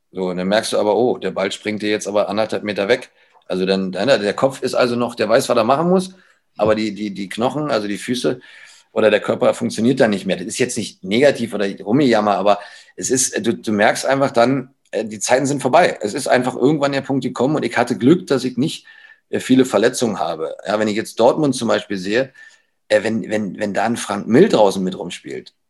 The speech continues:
äh, das finde ich phänomenal. Also muss ich ganz ehrlich sagen, wenn ich in dem Alter noch, noch so fit bin und so, so draußen rumrammeln kann,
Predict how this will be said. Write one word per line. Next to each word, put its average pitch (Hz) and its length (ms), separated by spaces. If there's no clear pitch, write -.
äh, - 100
das 101 120
finde 120 200
ich 123 80
phänomenal. 151 720
Also 101 220
muss 123 120
ich 127 60
ganz 135 160
ehrlich 135 180
sagen, 151 200
wenn 117 80
ich 104 80
in 110 140
dem 185 240
Alter - 540
noch, - 300
noch 110 140
so 139 160
fit 185 360
bin 107 140
und 104 120
so, 120 400
so 117 120
draußen 123 340
rumrammeln 98 560
kann, 98 280